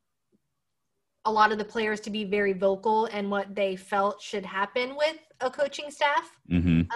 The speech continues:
Speaker 1: Um, and so then the new one comes on and it's like, "Well, wait a second. You, you let me
Speaker 2: Right.
Speaker 1: make these,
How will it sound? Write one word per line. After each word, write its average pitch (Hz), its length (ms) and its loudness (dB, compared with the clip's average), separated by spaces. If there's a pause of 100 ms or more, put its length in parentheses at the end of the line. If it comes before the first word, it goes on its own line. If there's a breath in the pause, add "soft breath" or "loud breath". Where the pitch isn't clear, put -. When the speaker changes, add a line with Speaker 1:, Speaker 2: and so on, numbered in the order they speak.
Speaker 1:
Um, 226 360 0
and 240 180 -2
so 240 180 4
then 226 360 0
the 220 100 -2
new 240 100 2
one 294 140 0
comes 233 180 -4
on 202 220 2
and 220 140 -2
it's 214 180 -6
like, 214 220 0
"Well, 214 100 0
wait 220 220 -2
a 415 40 0
second. 180 440 -4 (1700)
You, 269 260 -4
you 254 200 -4
let 254 180 2
me 302 60 2
Speaker 2:
Right. 254 80 -2
Speaker 1:
make 262 200 -2
these, 262 240 -6